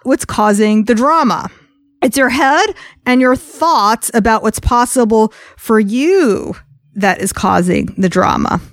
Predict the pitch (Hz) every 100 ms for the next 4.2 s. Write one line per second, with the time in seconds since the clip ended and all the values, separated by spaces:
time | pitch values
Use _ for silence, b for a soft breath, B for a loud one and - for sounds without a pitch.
0 | _ _ _ _ - 285 - 359 381 403
1 | 339 330 302 277 247 240 240 240 262 269
2 | - - 190 196 214 - 247 254 214 202
3 | 196 196 - 190 185 - - 240 285 233
4 | 120 -